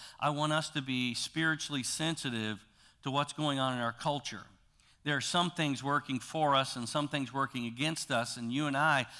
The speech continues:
sometimes have trouble discerning, is this for us, is this against us? And so we have to de-, we have to make a determination, where are we gonna stand on this issue? Do we support this, or do we, uh, stand against this? <clears throat> It might look like a good thing,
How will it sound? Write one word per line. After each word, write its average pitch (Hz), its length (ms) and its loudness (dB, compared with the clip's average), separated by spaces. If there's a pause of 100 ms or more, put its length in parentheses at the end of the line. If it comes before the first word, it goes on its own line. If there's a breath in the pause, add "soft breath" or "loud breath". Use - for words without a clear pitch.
(180 loud breath)
sometimes 180 920 4
have 151 280 2
trouble 175 400 4
discerning, 135 880 4
is 127 140 -6
this 139 160 -4
for 160 380 2
us, 160 240 2
is 127 180 -8
this 139 160 -8
against 151 480 0
us? 113 360 0 (540 soft breath)
And - 120 -4
so 165 140 2
we 175 160 4
have 180 260 4
to 160 120 -2
de-, 139 280 -4
we 151 120 0
have 160 120 2
to 147 80 -4
make 156 220 0
a 147 40 -4
determination, 160 720 0
where 156 140 4
are 170 60 4
we 170 120 0
gonna 151 160 -2
stand 160 440 0
on 127 140 0
this 147 260 -4
issue? 165 420 -2 (100)
Do 123 100 -4
we 139 120 -4
support 151 560 -4
this, 226 280 0 (420 loud breath)
or 156 120 -4
do 147 200 0
we, 139 380 0
uh, 131 180 0
stand 147 320 0
against 180 380 2
this? 110 400 -4
<clears throat> - 120 -2 (680 loud breath)
It 160 140 2
might 160 300 4
look 180 260 4
like 175 200 6
a 170 80 4
good 160 240 0
thing, 185 480 2